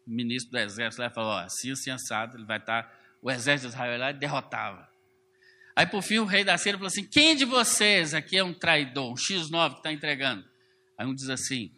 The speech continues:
"Não, senhor, não é nós, nenhum de nós. Lá tem um profeta que até o que o senhor conversa com a sua esposa, e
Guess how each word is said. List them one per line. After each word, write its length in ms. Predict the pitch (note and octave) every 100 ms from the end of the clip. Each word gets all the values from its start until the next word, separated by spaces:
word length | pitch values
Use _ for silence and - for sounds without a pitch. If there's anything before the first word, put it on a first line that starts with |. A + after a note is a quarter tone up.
| _
"Não, 360 | G#2+ B2+ C#3+ D3
senhor, 220 | - A2
não 120 | A#2
é 20 |
nós, 280 | C3+ C3 C#3+
nenhum 180 | C#3 C#3+
de 120 | C#3+
nós. 220 | C3+ C3
Lá 140 | A#2 C#3+
tem 160 | -
um 100 | E3+
profeta 840 | E3+ D3+ A#2 - D3 F3 - G#2 - - -
que 80 |
até 200 | D3+ -
o 60 | G3
que 80 | F#3
o 20 |
senhor 120 | G#3
conversa 420 | - F3+ D#3+ F3
com 80 | -
a 20 |
sua 160 | D#3 G#3
esposa, 840 | F#3 - - G3+ A#3 F3 - - - _ _ _ _ _ _ _
e 100 | -